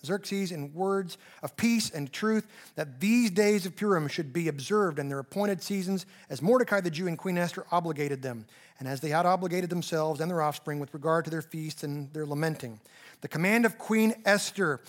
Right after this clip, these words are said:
confirmed these practices of Purim, and it was recorded in writing. Now, there's some humor here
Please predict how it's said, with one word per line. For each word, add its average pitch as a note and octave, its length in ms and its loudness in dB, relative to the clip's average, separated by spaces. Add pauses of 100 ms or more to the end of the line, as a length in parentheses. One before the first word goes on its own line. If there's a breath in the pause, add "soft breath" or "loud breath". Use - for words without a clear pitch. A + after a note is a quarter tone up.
(180 loud breath)
confirmed A3 600 4
these G#3+ 220 0
practices G3+ 600 0
of F3+ 120 -4
Purim, F#3+ 380 2 (300 loud breath)
and F#3+ 180 4
it G#3 100 2
was E3+ 120 -4
recorded F#3+ 560 2
in E3+ 160 -2
writing. C#3+ 460 0 (1080)
Now, A#2+ 140 -12
there's E3 300 0
some G#3+ 200 2
humor G3 420 2
here C#3+ 360 0